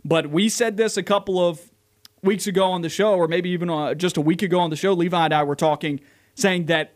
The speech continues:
Alabama has become, has, has become the pinnacle of collegiate athletics, not just in football, but also now in basketball,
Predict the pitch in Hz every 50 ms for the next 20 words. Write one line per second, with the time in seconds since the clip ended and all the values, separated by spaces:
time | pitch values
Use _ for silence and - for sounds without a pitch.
0 | _ 170 220 277 294 240 175 190 214 233 214 185 165 170 175 160 - 165 156 151
1 | - 180 185 190 - - 180 180 160 151 165 156 - _ 165 180 185 156 160 -
2 | - 240 285 269 185 151 143 139 - _ _ _ _ _ _ _ _ 156 147 175
3 | 175 165 160 - - - 349 - 170 - 175 160 147 143 143 - 185 202 226 214
4 | 165 180 175 170 156 - 160 170 170 135 117 - - - - - _ _ _ _
5 | _ _ - 196 220 226 196 185 226 214 - 196 170 147 - 240 269 190 165 185
6 | 170 156 151 143 165 165 180 196 220 - - 196 180 180 180 180 175 156 156 151
7 | 190 202 214 226 - - 196 160 160 147 139 127 127 127 -